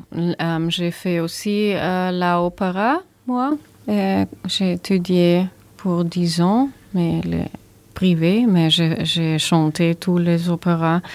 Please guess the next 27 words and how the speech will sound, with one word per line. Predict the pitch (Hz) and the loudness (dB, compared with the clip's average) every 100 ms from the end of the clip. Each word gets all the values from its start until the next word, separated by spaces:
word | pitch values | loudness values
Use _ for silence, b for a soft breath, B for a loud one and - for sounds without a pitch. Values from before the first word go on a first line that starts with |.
| B B B - | B B B 0
et, | 175 160 160 | 2 2 2
euh, | - 165 160 160 160 - - - - - | 2 2 2 0 -2 -6 -20 -20 -20 -16
soprane. | - 170 - 156 156 180 - - | -6 -6 -2 -2 0 -2 -6 -4
Et, | 170 160 156 | -2 0 0
et | - 165 | 0 0
j'aime | 156 165 156 165 165 156 | 2 4 6 6 4 2
bien | 151 170 - - - | 2 2 4 2 -2
écouter | 175 175 170 - 170 165 | -4 -4 -4 -2 0 2
les | 160 156 | 0 0
opéras | 170 - 170 160 170 175 175 B B B B B - - _ - 185 156 | -2 0 0 2 2 2 0 B B B B B -20 -20 _ -16 -10 -10
aussi, | - - 180 160 156 | -10 -10 -8 -8 -8
euh, | 165 160 - | -10 -12 -6
Carmen | 175 175 180 175 226 208 | -4 0 -2 0 0 2
et | 208 | 0
tout | - 240 | 0 -2
ça, | - - 349 311 | -2 0 0 2
et, | 202 190 180 170 165 | 0 0 0 -2 -2
euh, | |
mais | 175 175 | 0 0
aussi, | - 185 - 208 196 | 0 -2 -4 -2 0
euh, | 185 185 | 0 2
Radiohead, | 196 202 214 208 262 247 277 262 202 | 2 2 2 4 4 6 6 6 4
and, | 196 190 | 2 2
euh, | - 180 180 | 2 0 0
c'est | 175 202 | -2 -6
pas, | 190 214 208 214 208 | -4 2 4 4 4
euh, | 170 185 190 185 180 175 | 2 0 0 -2 -2 -4